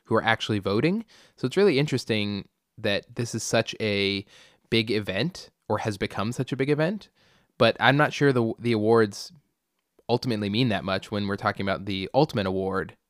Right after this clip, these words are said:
the Oscars. Anyway, here are our predictions. Best Actor in a Musical or Comedy. Maureen, I will remind you of who the nominees are, and then you tell me who you think will win.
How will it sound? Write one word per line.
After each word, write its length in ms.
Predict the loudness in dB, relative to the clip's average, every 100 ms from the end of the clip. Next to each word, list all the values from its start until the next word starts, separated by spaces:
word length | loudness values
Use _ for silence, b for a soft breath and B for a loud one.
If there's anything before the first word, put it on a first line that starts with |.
| _ _ _ _ _ _ -4
the 80 | 0
Oscars. 480 | 0 -2 -12 -16 -20 _ _ _ 0
Anyway, 320 | 2 2 -2 _
here 280 | _ 2 4
are 240 | 6 4 6
our 180 | 4
predictions. 640 | 2 -2 -4 -6 -8 -8 -12 _ _ _ _ _ _ _ _ _
Best 280 | 2 2 0
Actor 440 | -4 -4 -2 0 0
in 160 | -2
a 80 | -4
Musical 420 | -2 -2 -2 -2
or 60 | -2
Comedy. 340 | 0 -2 0
Maureen, 360 | 0 0 0 0
I 100 | -2
will 140 | -2
remind 440 | -2 -2 0 0 0
you 120 | -2
of 80 | -2
who 180 | -2
the 100 | 0
nominees 440 | 2 0 2 0 4
are, 260 | 4 4 -2
and 140 | -4
then 140 | -2
you 160 | 0 -2
tell 180 | -2 -2
me 160 | -2
who 160 | -2 -2
you 160 | -2 -2
think 260 | -4 -6
will 140 | -4 -4
win. 300 | -4 -8